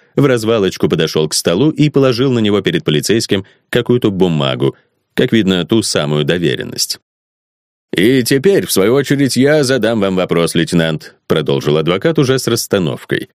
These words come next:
«Почему допрос несовершеннолетнего в нарушении установленной законом процедуры осуществляется в отсутствие его законного представителя и защитника?» «Это не допрос», угрюмо бросил полицейский, косясь на доверенность, но не торопясь брать её в руки.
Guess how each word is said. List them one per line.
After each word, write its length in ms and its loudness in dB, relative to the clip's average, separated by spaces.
«Почему 420 2
допрос 400 0
несовершеннолетнего 840 0
в 80 -2
нарушении 400 2
установленной 560 0
законом 400 0
процедуры 500 2
осуществляется 800 0
в 40 0
отсутствие 500 2
его 140 4
законного 440 2
представителя 680 0
и 180 2
защитника?» 880 0
«Это 380 0
не 180 2
допрос», 680 -2
угрюмо 360 2
бросил 340 0
полицейский, 540 0
косясь 380 0
на 120 2
доверенность, 680 0
но 140 4
не 100 2
торопясь 400 -2
брать 300 -2
её 120 2
в 60 -2
руки. 380 -2